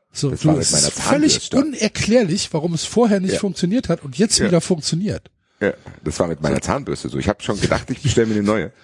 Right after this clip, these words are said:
Speaker 2: Dann wollte ich die nur in die Hand nehmen, um zu gucken, was für ein Modell das ist.
Speaker 1: <laughs>
Speaker 2: Jetzt wieder, was ist jetzt, Alter?
Speaker 1: Ja.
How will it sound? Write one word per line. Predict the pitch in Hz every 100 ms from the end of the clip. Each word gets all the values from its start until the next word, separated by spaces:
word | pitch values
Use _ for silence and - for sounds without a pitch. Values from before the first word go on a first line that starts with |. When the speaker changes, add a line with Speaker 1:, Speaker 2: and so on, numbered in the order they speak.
| _ _ _ _ _ _ _ -
Speaker 2:
Dann | 87
wollte | 113 120
ich |
die | - 98
nur | 143
in |
die | 151
Hand | 123 143
nehmen, | 82 90
um | 65 85
zu |
gucken, | - 113
was | 101
für | -
ein |
Modell | 80 78 117
das | -
ist. | 117 - - _ -
Speaker 1:
<laughs> | 110 127 - 80 - 80 78 73
Speaker 2:
Jetzt | - 127 -
wieder, | 120 62
was | -
ist | - - -
jetzt, | - - -
Alter? | -
Speaker 1:
Ja. | 175 233